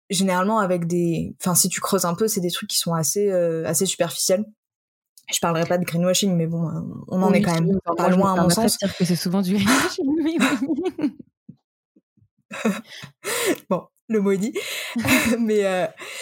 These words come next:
Speaker 1: mais, mais voilà, donc il y a vraiment déjà ce côté écologie, moi, que je trouve hyper intéressant.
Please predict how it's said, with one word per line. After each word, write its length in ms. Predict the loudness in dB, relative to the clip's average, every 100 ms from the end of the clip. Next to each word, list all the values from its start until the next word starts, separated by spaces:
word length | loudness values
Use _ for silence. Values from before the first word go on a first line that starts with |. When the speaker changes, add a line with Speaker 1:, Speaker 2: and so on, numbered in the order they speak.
| -10 -4
Speaker 1:
mais, 200 | 0 2
mais 120 | 2
voilà, 240 | 2 0 0
donc 200 | -2 0
il 40 |
y 40 |
a 40 | 0
vraiment 280 | 2 0 0
déjà 240 | 0 0
ce 140 | 0
côté 380 | 0 0 0 0
écologie, 420 | 0 0 0 0
moi, 120 | -2 0
que 120 | -2
je 60 |
trouve 180 | -2 -2 0
hyper 240 | 0 0
intéressant. 540 | 0 0 0 0 -4